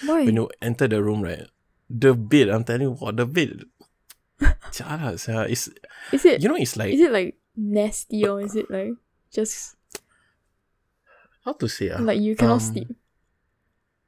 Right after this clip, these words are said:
Speaker 1: on it kind?
Speaker 2: you, I, I, I mean, I'm the type, whatever lah. Like, I paid for it, right?
Speaker 1: Mm-mm.
Speaker 2: I, I,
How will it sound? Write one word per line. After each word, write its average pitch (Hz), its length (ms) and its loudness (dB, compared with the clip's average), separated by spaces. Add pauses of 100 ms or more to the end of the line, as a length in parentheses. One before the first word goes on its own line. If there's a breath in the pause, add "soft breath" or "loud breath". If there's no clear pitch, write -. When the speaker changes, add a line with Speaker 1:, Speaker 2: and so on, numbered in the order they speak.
Speaker 1:
on 190 200 -4
it 190 120 -10 (420)
kind? 196 380 -10 (720)
Speaker 2:
you, 143 560 -2 (800)
I, - 80 -10 (340)
I, 64 100 -8 (180)
I 123 120 0
mean, 151 160 0
I'm 117 160 2
the 117 80 2
type, 113 380 0
whatever 98 460 0
lah. 98 420 -4
Like, 98 120 2
I 110 60 -2
paid - 240 -4
for 101 80 0
it, 92 80 0
right? 226 220 2
Speaker 1:
Mm-mm. 208 180 0 (140)
Speaker 2:
I, 107 100 -6
I, 90 120 -2